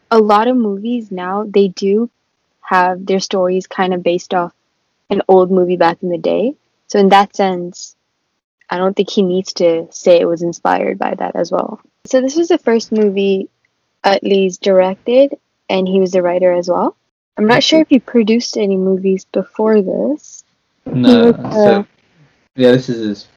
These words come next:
Speaker 2: like, first.
Speaker 1: And
Speaker 2: that
Speaker 1: he was
Speaker 2: he
Speaker 1: the
Speaker 2: direct-
Speaker 1: assistant with Shankar
Speaker 2: to
Speaker 1: before that.
Speaker 2: Yeah, for, like, for Endiran, Nandan, stuff like that.
Speaker 1: Oh, wow, okay.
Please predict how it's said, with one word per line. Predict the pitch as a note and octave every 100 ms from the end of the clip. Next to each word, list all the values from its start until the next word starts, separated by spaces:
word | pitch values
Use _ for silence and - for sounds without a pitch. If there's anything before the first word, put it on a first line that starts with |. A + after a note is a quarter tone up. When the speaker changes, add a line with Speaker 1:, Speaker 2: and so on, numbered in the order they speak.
| -
Speaker 2:
like, | A2+ G#2+ G2+ -
first. | - - _ _ _ -
Speaker 1:
And | A3 G#3
Speaker 2:
that | A3
Speaker 1:
he |
was | G#3+
Speaker 2:
he | G#3+
Speaker 1:
the | A3 G#3+
Speaker 2:
direct- | G#3+
Speaker 1:
assistant | A3+ - - F#3+ G#3 - -
with | A3 G3+
Shankar | - G#3+ G3+ G3
Speaker 2:
to | F3+ F#3
Speaker 1:
before | - G2 F3
that. | G2 - _ _ _
Speaker 2:
Yeah, | B2+ A#2 G#2 - _ _ -
for, | A2
like, | G#2+ G#2 G2+ - - - - _ _
for | - A2+
Endiran, | A2 A2+ G#2+ G#2 G#2 G#2 G2+ G2+
Nandan, | G#2 G#2 G2+ A2+ G#2+ G#2+ G#2+ G#2+ _ _
stuff | - -
like | - -
that. | - - _ _ -
Speaker 1:
Oh, | B3+
wow, | A3+ F#3+
okay. | G3 F#3